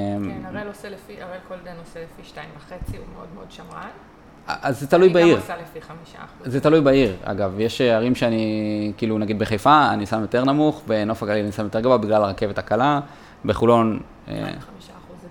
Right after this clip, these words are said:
Speaker 1: בסדר גמור.
Speaker 2: לא, זהו, חמישה אחוז זה הגבוה שלי. כאילו, יש, נגיד, בחיפה אני שם ארבעה או שלושה אחוז,
Speaker 1: כן.
Speaker 2: כי אני חושב שחיפה קצת תקועה, אה, או באר שבע שגם. אה, יש שם הרבה תשואה, אבל
Speaker 1: אני
Speaker 2: פחות עליית
Speaker 1: חושבת.
Speaker 2: ערך. תלוי
Speaker 1: באר
Speaker 2: איפה.
Speaker 1: שבע אני כן, אני מסכימה, אבל בחיפה אני לא רואה את
Speaker 2: תלוי
Speaker 1: זה.
Speaker 2: איזה שכונה.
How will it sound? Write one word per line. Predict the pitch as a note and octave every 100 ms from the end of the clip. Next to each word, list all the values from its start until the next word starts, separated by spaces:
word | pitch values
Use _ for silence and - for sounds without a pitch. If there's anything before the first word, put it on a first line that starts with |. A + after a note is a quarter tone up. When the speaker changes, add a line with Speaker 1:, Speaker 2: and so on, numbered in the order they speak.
| -
Speaker 1:
בסדר | - F3
גמור. | F3 E3+ E3+ - - - F3 C3
Speaker 2:
לא, | A#2
זהו, | C3+
חמישה | - G#2 C#3
אחוז | C3+ D3+
זה | C#3
הגבוה | B2+ C3+ C#3+
שלי. | G2+ F2+
כאילו, | - G2+
יש, | A2 - -
נגיד, | A#2
בחיפה | A#2+ C3+ C#3
אני | G#2+
שם | A#2+
ארבעה | G#2+ G#2+ A2
או | G2+
שלושה | - - G#2
אחוז, | F#2+ - -
Speaker 1:
כן. | - - -
Speaker 2:
כי | G#2
אני | G#2+
חושב | - B2
שחיפה | A2 G#2 F#2+ G2+ G#2
קצת | - -
תקועה, | G#2+ G2+ - - -
אה, | F2+
או | G2
באר | G2+
שבע | F#2+ B2 G#2+
שגם. | G#2+ A#2 G2 - - -
אה, | G2+ G#2 G#2 G#2+ A#2
יש |
שם | C#3 B2+
הרבה | B2+
תשואה, | - D3+ F3
אבל | B2 G#2+
Speaker 1:
אני | F#2
Speaker 2:
פחות | A2 A#2
עליית | B2 G#2
Speaker 1:
חושבת. | F#2 G2
Speaker 2:
ערך. | F#2+ - - - - - - - - -
תלוי | D3 D#3
Speaker 1:
באר | -
Speaker 2:
איפה. | -
Speaker 1:
שבע | B3 A#3+ G#3
אני | F#3+
כן, | G3+ F#3+
אני | F3 E3
מסכימה, | E3 - D#3+ D#3
אבל | D3+ D#3 D#3+ D3
בחיפה | - E3 D#3+ G#3 A3+
אני | G3+ F3 E3+
לא |
רואה | F3+ F#3 E3
את | D3
Speaker 2:
תלוי | A#2+ C#3+
Speaker 1:
זה. | C#3+
Speaker 2:
איזה | C#3
שכונה. | - A2